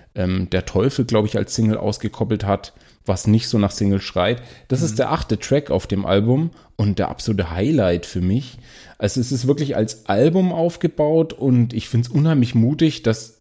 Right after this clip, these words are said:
Speaker 1: normalerweise spulen die meisten, spülen die meisten Bands ihre Top drei an, an Stelle eins, zwei, drei entsprechend auch, weil die
Speaker 2: Mhm.
Speaker 1: Leute sonst nicht mehr hinhören in heutigen
Speaker 2: Mhm.
Speaker 1: Zeiten.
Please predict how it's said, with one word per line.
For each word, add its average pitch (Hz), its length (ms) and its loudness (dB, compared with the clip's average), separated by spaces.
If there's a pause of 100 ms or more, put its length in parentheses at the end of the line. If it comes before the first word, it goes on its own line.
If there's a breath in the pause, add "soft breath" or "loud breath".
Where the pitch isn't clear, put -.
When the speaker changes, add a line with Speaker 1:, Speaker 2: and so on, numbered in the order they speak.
Speaker 1:
normalerweise 104 640 2 (340 loud breath)
spulen 123 460 4
die 107 60 4
meisten, 107 520 0
spülen 120 320 2
die 110 80 4
meisten 101 380 -2
Bands 101 360 0
ihre 92 560 -2
Top - 400 -4 (300)
drei 104 500 0 (320)
an, 95 320 0 (220)
an 95 180 -4
Stelle 95 300 0
eins, 104 240 -4
zwei, 78 180 -6
drei 76 280 -8
entsprechend 76 440 -8
auch, - 280 -6 (340 soft breath)
weil 90 100 2
die - 80 2
Speaker 2:
Mhm. - 60 0
Speaker 1:
Leute 101 200 4
sonst 92 240 0
nicht 95 100 0
mehr 95 120 2
hinhören 113 440 2 (400 soft breath)
in 139 160 -2
heutigen 90 320 0
Speaker 2:
Mhm. 110 60 -2
Speaker 1:
Zeiten. 82 320 -4